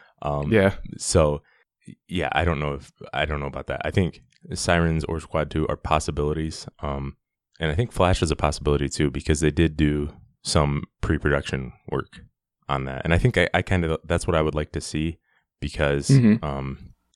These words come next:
Speaker 1: you know, that was the original plan, Flash and Aquaman in twenty eighteen. Um, so that would be cool to see. And, um, it, yeah.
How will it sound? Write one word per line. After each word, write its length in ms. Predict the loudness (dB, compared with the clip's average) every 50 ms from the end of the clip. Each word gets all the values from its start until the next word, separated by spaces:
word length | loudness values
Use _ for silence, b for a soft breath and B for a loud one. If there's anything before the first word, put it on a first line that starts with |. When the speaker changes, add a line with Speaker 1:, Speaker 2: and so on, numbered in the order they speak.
| _ _ _ 0
Speaker 1:
you 80 | 2
know, 100 | 4 6 8
that 120 | 8 6
was 100 | 6 4
the 80 | 2 0
original 300 | 0 0 0 0 -2 -2
plan, 260 | 2 2 2 2 2
Flash 280 | 2 2 2 2 2 -2
and 80 | -4 -4
Aquaman 460 | -4 -4 -2 -2 -2 -2 -2 -4 -4 -6
in 80 | -8 -8
twenty 320 | -4 -4 -4 -4 -4 -6
eighteen. 420 | -8 -10 -8 -8 -8 -8 -8 -12 -16 _ _ _ _ _ _ _ _ -20 -12 _ -4
Um, 380 | -2 -2 -2 -4 -6 -10 -10 -4
so 120 | 2 4
that 80 | 4 4
would 80 | 4 2
be 80 | -2
cool 180 | -2 -2 -2 0
to 80 | 0 -2
see. 300 | -2 -2 -2 -4 -4 -6 -10 -10
And, 180 | -8 -8 -8 -10 -12 -14 -16 -18 -18 -10 -4 -2
um, 720 | -2 0 0 -2 -4 -8 -8 -10 -10 -10 -10 -12 -14 -18 -20 -20 -20 _ _ _ _ _ _ -10
it, 240 | -6 -6 -6 -6 _ _ -18 -18 -18 _ _ -20 -20 _ _ _ _ _ _ _ _ _ _ _ _ _ _ _ _ _ -8
yeah. 120 | -8 -8